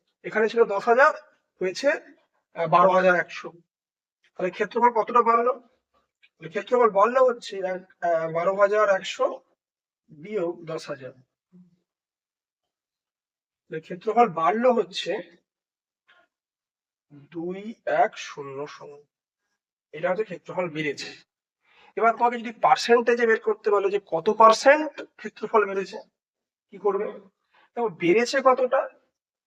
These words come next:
এতটা। প্রথমে কত ছিল, কতর মধ্যে? প্রথমে ছিল দশ হাজার, ছিল দশ হাজার, বাড়লো কতটা?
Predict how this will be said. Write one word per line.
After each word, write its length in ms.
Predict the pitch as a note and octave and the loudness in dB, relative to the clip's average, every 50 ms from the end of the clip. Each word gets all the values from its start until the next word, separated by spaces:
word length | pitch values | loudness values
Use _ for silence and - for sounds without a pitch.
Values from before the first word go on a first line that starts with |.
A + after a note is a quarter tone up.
| _ _ _ _ _ _ _ _ _ _ _ _ _ _ _ _ _ _ _ _ _ - | _ _ _ _ _ _ _ _ _ _ _ _ _ _ _ _ _ _ _ _ _ -20
এতটা। 460 | - - A#2+ - - - - _ _ _ _ _ _ _ _ _ _ _ _ _ _ _ _ _ | -20 -20 -20 -20 -20 -20 -20 _ _ _ _ _ _ _ _ _ _ _ _ _ _ _ _ _
প্রথমে 300 | - G3+ F3+ F#3+ A#3+ C4 C4+ B3+ | -10 -10 -6 0 2 2 4 2
কত 160 | A#3+ A#3 B3 B3 | 0 -2 -4 -8
ছিল, 200 | - - - A#3+ C4 C4+ | -10 -10 -4 -2 0 0
কতর 420 | - - - G#3 G#3 G#3 C4+ C4+ C4 B3 | 0 2 4 4 6 6 6 6 6 6
মধ্যে? 260 | A#3+ A3+ E3 - D3+ C#3+ - - - - - _ _ _ | 4 2 2 -4 -12 -14 -16 -16 -20 -20 -20 _ _ _
প্রথমে 340 | - F3+ F3 - A#3 A#3 A#3+ | -12 -10 -8 -4 -2 -2 -2
ছিল 160 | A#3+ A#3+ B3 A#3 | 0 0 -2 0
দশ 200 | F3 E3+ E3+ - - | 2 0 0 2 2
হাজার, 240 | G#3 E3 C#3 C3 A#2+ - - _ _ _ _ _ _ _ _ _ _ _ _ _ _ _ _ _ _ _ _ _ _ _ _ _ _ _ _ _ _ _ _ _ _ _ _ _ _ _ _ _ _ _ _ _ | 0 0 0 -4 -10 -12 -18 _ _ _ _ _ _ _ _ _ _ _ _ _ _ _ _ _ _ _ _ _ _ _ _ _ _ _ _ _ _ _ _ _ _ _ _ _ _ _ _ _ _ _ _ _
ছিল 280 | - - - - G3+ G#3+ C4 C4 | -14 -14 -12 -12 -2 2 2 2
দশ 180 | B3 A3+ A3 - - | 2 2 -2 0 0
হাজার, 260 | C4 B3+ G#3+ F3+ D#3 - - _ - _ _ _ _ _ _ _ _ _ _ _ _ _ _ _ _ _ _ _ _ _ | 2 2 2 0 0 -4 -12 _ -20 _ _ _ _ _ _ _ _ _ _ _ _ _ _ _ _ _ _ _ _ _
বাড়লো 360 | D3+ E3 E3 F3+ G#3 A3+ B3 B3+ | 2 4 4 4 4 4 2 2
কতটা? 340 | B3+ C4 B3 C4 B3+ C#4+ | 2 0 -2 -2 -2 -2